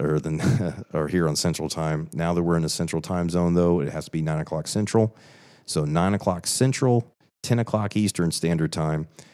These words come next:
Um, join me here. Lord willing, we'll be in Galatians chapter six to wrap that up. And then maybe think about, uh, where you'd like to go next. I'm thinking Ephesians or Philippians. Um, I'm just not sure where the Lord wants to lead. Galatians, obviously, the next book would be Ephesians. Um,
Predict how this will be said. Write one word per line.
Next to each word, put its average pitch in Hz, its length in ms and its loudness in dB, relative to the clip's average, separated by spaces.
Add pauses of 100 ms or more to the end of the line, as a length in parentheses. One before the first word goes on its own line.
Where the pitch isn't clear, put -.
(280)
Um, 76 360 -4
join 90 280 2
me 90 100 4
here. 87 240 2
Lord 80 300 0
willing, 80 240 2
we'll 76 160 -6
be 78 120 0
in 76 60 -2
Galatians 78 420 -2
chapter 78 300 -4
six - 280 -4
to 80 60 -6
wrap 78 240 -2
that 80 200 -2
up. 76 200 -2 (380)
And 92 140 0
then 104 200 2 (120)
maybe 123 240 2
think 143 200 0
about, 110 400 -4
uh, 101 240 4
where 95 200 2
you'd 95 180 0
like 80 140 0
to 85 80 -2
go 80 180 2
next. 69 340 -6 (120)
I'm 85 80 -12
thinking 104 340 2
Ephesians 117 540 2
or 82 80 0
Philippians. 104 800 2 (200)
Um, 78 440 -2
I'm 82 100 -4
just 90 160 -2
not 85 140 -4
sure 85 260 0
where 80 160 -2
the 76 60 -4
Lord 78 280 0
wants 78 180 -2
to 85 60 -6
lead. 87 320 0 (720)
Galatians, 90 520 0 (280)
obviously, 82 380 -2
the 78 80 -4
next 78 220 -2
book 78 240 -2
would 82 80 0
be 76 140 0
Ephesians. 80 680 0
Um, 73 540 -4